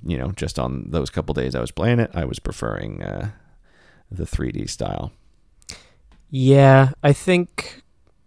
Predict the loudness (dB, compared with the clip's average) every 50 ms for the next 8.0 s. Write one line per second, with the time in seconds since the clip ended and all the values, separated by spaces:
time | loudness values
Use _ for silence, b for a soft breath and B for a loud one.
0 | _ _ _ -16 -16 -8 0 2 2 2 2 2 2 4 6 6 6 6 6 6
1 | 6 6 4 4 4 2 2 0 0 0 2 2 2 2 2 2 0 0 0 0
2 | -2 -2 -4 -6 -2 2 4 4 4 4 2 0 -2 -4 -4 -2 -2 0 0 0
3 | 0 0 0 0 -2 -4 -8 -8 -10 b b b b b b -2 -2 0 2 4
4 | 4 4 4 2 0 -2 -4 -8 -12 _ _ 2 4 6 6 6 6 8 6 6
5 | 6 6 6 6 6 6 2 -2 -10 _ b b b b b b b b b 0
6 | 0 0 2 0 0 0 0 0 2 2 2 4 2 0 2 2 2 4 4 2
7 | 0 -2 -4 -4 -4 0 2 2 4 4 4 4 4 4 4 4 2 0 -2